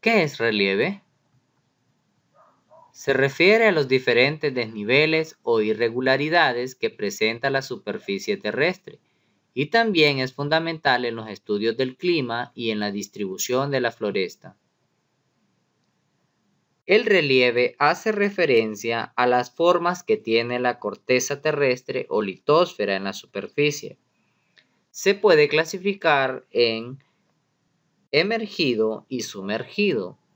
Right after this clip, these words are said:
El relieve emergido son las superficies continentales, las montañas, los valles, las colinas, los volcanes.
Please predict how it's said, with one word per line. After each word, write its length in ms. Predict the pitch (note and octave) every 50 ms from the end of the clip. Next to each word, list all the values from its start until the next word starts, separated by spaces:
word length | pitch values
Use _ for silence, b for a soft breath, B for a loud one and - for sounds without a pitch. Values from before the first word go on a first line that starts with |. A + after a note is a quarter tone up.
| _ _ -
El 200 | - B2+ B2 A#2
relieve 680 | C3 B2+ C3 D3 D#3+ D#3 B2+ G#2 G2+ G2 - - B2
emergido 840 | C#3 D#3+ F3 F#3 F#3+ F#3+ F#3 - - B2 A#2+ A2+ A2 A#2 A#2+ C3 C#3+ _ _ _
son 280 | - - - C#3 D3
las 140 | D#3 F3+ F3+
superficies 720 | - D#3+ D3+ C3+ A2 - - - A2+ A2+ - C#3 C3+ C3
continentales, 1120 | - - A#2+ A2 - - F#2 F2+ F2 E2+ F2+ - - C3+ C3+ B2+ A2 F#2 D#2+ - - - _ _ _ _ _ _ _ _ _ -
las 200 | G2+ G2+ F#2+ -
montañas, 1040 | F#2+ F2 E2+ F2 - - B2 B2 B2 A#2+ A2+ G#2+ G#2 G2+ G2+ G#2 G#2 G2+ - _ _ _ _ _ _ _ _ _ _ _ _ _ _ -
los 400 | - G2+ G2+ G2 G2 G2 F2+ F2+
valles, 640 | G2+ A2+ A#2+ A#2+ A#2+ A#2 G#2+ G2+ G2+ F#2+ F#2+ F#2+ -
las 300 | - F#2+ G#2 A2 - -
colinas, 960 | - B2+ B2 G2+ G2 A#2 C3+ C#3+ C#3 B2 G#2+ G#2 G#2 G#2+ A#2 B2 B2+ - _ -
los 220 | A2 A2+ A2+ G2+
volcanes. 920 | G2 G2+ F#2+ F2+ - - A#2+ B2 C3 C3 A#2+ G#2+ G2+ G#2 A2 A#2 - -